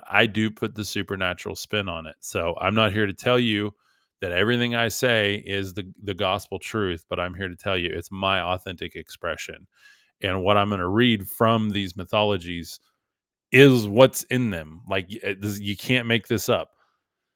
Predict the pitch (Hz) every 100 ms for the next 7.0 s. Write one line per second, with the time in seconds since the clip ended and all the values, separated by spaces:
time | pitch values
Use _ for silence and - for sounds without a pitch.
0 | _ _ _ _ _ - 113 131 143 123
1 | 127 147 131 123 120 113 117 107 101 -
2 | _ - 107 120 117 117 113 113 113 120
3 | 120 113 104 101 104 92 95 - 104 -
4 | 98 107 98 - 98 87 101 98 - 107
5 | 98 92 92 90 90 87 _ _ _ _
6 | - 98 92 90 90 87 85 82 80 82